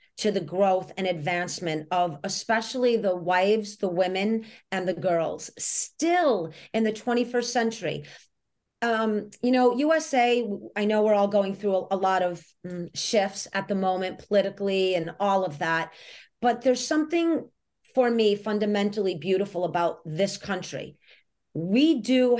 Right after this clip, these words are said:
have the ability for opportunity and advancement at our calling. We really do. If I were the daughter or the wife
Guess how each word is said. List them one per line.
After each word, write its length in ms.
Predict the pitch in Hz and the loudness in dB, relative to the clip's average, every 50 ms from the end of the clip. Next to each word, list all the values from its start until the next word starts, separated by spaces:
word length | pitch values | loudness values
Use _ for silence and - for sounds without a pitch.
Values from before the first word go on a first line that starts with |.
| 233 - - | -2 -4 -4
have 400 | 208 208 196 185 180 170 151 147 | -2 0 0 0 -2 -2 -4 -6
the 160 | 175 185 - | -6 -4 -4
ability 720 | 185 170 147 190 196 190 196 214 220 247 262 269 269 - _ _ _ _ | -4 -2 0 2 2 4 4 2 2 2 0 -2 -4 -8 _ _ _ _
for 240 | - 208 202 202 202 | -2 -2 0 0 0
opportunity 920 | 202 208 208 247 233 240 - 247 226 208 202 185 185 170 170 175 - - - _ _ - | -2 -2 -2 -4 -4 -2 -2 0 2 2 2 0 0 -2 -4 -6 -8 -14 -20 _ _ -2
and 160 | 214 208 214 | 0 2 2
advancement 840 | 226 214 185 175 208 196 190 196 190 - - 175 165 160 147 147 - _ _ _ _ _ _ - | 2 0 0 0 0 0 0 -2 -4 -6 -6 -4 -4 -4 -6 -8 -12 _ _ _ _ _ _ -2
at 260 | 208 208 208 202 202 | 0 0 0 0 0
our 220 | 202 202 196 196 | 0 0 0 0
calling. 680 | 190 - - 202 190 185 185 185 170 160 147 143 143 147 - _ _ _ _ _ _ _ _ _ _ _ | -2 -4 -2 0 0 0 0 0 -2 -4 -6 -6 -8 -10 -14 _ _ _ _ _ _ _ _ _ _ _
We 160 | - 220 226 | 0 2 2
really 380 | 220 202 226 226 226 202 196 180 | 4 6 4 4 4 2 0 -2
do. 420 | 151 139 202 202 185 165 156 - - - - - - _ - | -2 -2 -2 -2 -2 -2 -4 -8 -12 -16 -20 -20 -8 _ 0
If 180 | 226 226 220 - - - _ _ | 0 0 0 -2 -10 -16 _ _
I 680 | - 226 226 233 247 262 285 302 311 339 339 330 311 - | -2 0 2 2 2 2 2 2 2 0 0 -2 -4 -8
were 380 | - 214 196 226 233 226 226 220 | -6 -2 2 2 4 4 2 2
the 140 | 190 170 - | 2 0 -2
daughter 800 | 165 151 208 196 196 202 208 202 190 156 151 151 147 147 - - _ _ | -2 0 0 2 2 2 2 0 0 0 -2 -2 -4 -6 -10 -16 _ _
or 160 | - 214 214 | 2 2 4
the 120 | 208 214 214 | 4 2 0
wife 520 | 208 196 196 202 196 185 175 175 - - | 0 0 2 2 2 0 0 -4 -8 -10